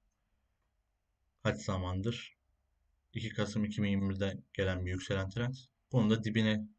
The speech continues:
yakın sayılır. İnce eleyip sık dokunmaya çalışıyorum. Çünkü para bağlıyorum sonuçta.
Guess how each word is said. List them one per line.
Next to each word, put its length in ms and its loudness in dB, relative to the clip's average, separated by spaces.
yakın 280 2
sayılır. 520 -2
İnce 280 12
eleyip 380 8
sık 280 -4
dokunmaya 360 0
çalışıyorum. 640 -2
Çünkü 400 -4
para 260 0
bağlıyorum 460 0
sonuçta. 480 -2